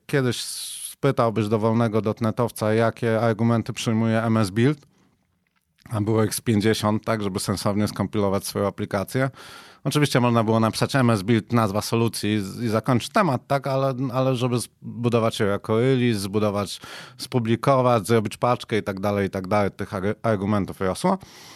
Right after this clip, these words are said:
Natomiast teraz to narzędzie p-, pod tytułem dot net ma jedną wadę, ciężko się googluje, tak? E,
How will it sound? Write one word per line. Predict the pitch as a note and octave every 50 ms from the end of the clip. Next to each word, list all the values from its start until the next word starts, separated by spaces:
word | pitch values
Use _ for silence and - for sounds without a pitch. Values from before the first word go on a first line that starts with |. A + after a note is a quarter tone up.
| - - - - - _ _ _ -
Natomiast | - C#3 E3+ G3 G3+ F#3+ - -
teraz | G3 G3 F3+ D#3+ -
to | - F3 E3 D3
narzędzie | C#3+ D#3+ D#3+ D3+ D3+ D3 D3+ D3 C3+ C3 B2
p-, | A2+ _ - C3 -
pod | _ - - B2 - -
tytułem | C3+ A#2 - C3+ B2 A2 A2+ G#2
dot | G#2+ G2 - -
net | G2+ G2+ A2 - - - F#2+ - _ _ _ _ -
ma | F2 F#2 F#2+
jedną | F#2+ F2+ G2 G2 F#2 E2+
wadę, | F2+ F2+ E2 E2 F2 -
ciężko | - G2+ F#2+ - - G2+ F#2
się | - G2 E2+
googluje, | D#2+ F#2+ F#2 F2+ F#2+ F2+ F2 F2 F#2 A2+ C#3+ - -
tak? | B2 B2 C3+ B2+ - C3+
E, | B2+ B2 B2 A#2+ B2 B2 B2 B2 B2+ B2+